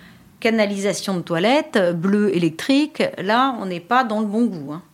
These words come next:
Après, il y a des choses belles et des choses laides qui sortent de là-bas, selon moi. Mais je,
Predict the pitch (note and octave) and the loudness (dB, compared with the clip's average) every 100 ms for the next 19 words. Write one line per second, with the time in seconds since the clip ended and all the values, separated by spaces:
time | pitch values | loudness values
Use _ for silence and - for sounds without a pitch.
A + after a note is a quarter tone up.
0 | _ _ - - - - - - - F3 | _ _ -20 -20 -20 -20 -20 -20 -8 -6
1 | D3 E3 D3+ D3 F3+ G3 D#3+ - - F#3 | -6 -8 -10 -4 -2 -2 -4 -6 -6 0
2 | C4 - G3 - F3+ E3 D#3+ D#3+ D#3 - | 0 0 -8 -6 -6 -4 -4 -2 -4 -8
3 | - - D#3 F#3 A#3 G#3+ - - - - | -12 -10 -6 0 0 0 -4 -16 -6 0
4 | B3 B3 - - _ A3 | 2 0 -6 -16 _ -6